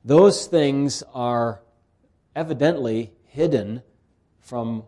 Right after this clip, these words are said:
what he calls the wise and the prudent.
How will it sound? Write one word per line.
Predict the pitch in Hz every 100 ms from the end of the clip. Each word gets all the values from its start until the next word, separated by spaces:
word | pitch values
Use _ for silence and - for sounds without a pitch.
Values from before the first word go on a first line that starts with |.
| _
what | 120 117
he | 143
calls | - 123 117 113 - -
the | 110
wise | 107 110 120 135 139 139 135 -
and | 120 107
the |
prudent. | 98 - 156 139 98 -